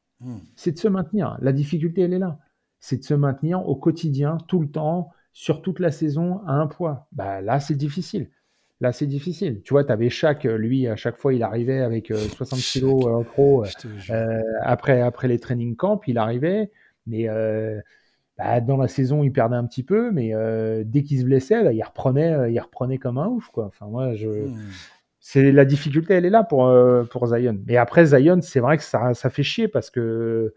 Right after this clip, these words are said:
Speaker 2: parce que déjà, euh, les Pelicans, euh, bah, c'est sympa, donc, euh, t'as quand même envie de le voir, évidemment, dedans.
Speaker 1: Ouais,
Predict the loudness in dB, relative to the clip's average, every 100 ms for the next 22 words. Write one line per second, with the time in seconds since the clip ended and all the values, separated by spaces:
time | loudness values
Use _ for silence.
0 | _ -8 -2 0 2 4 6 4 2 -6
1 | _ _ -2 0 -2 -2 -2 -2 -2 0
2 | 0 -2 -6 -6 -4 0 2 2 0 -6
3 | -2 -2 -2 -4 -6 -4 -2 -2 0 0
4 | 4 2 2 -2 -4 -6 -4 0 0 -2
5 | _ -18 -10 -8